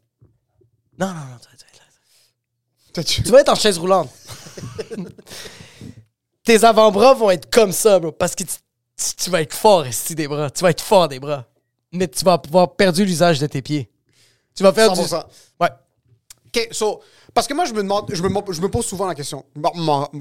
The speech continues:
Speaker 2: mon fils, ma fille,
Speaker 1: Que tu vas
Speaker 2: orientation
Speaker 1: jamais avoir.
Speaker 2: sexuelle, m'en calisse. Est-ce que, comme, qu'est-ce qui est la, la vraie ouverture d'esprit ? Est-ce que c'est qu'elle, qu'elle sente le besoin de venir m'en parler ?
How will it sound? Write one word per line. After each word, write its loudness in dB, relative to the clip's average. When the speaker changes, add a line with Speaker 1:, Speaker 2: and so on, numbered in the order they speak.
Speaker 2:
mon 2
fils, -2
ma -4
fille, -6
Speaker 1:
Que -20
tu -
vas -8
Speaker 2:
orientation -4
Speaker 1:
jamais -2
avoir. -2
Speaker 2:
sexuelle, -8
m'en -12
calisse. -12
Est-ce -4
que, -6
comme, 0
qu'est-ce -2
qui -6
est 0
la, -4
la -4
vraie -6
ouverture -4
d'esprit ? -10
Est-ce -4
que -6
c'est -8
qu'elle, -8
qu'elle -2
sente -6
le -4
besoin -4
de -4
venir -6
m'en -4
parler ? -10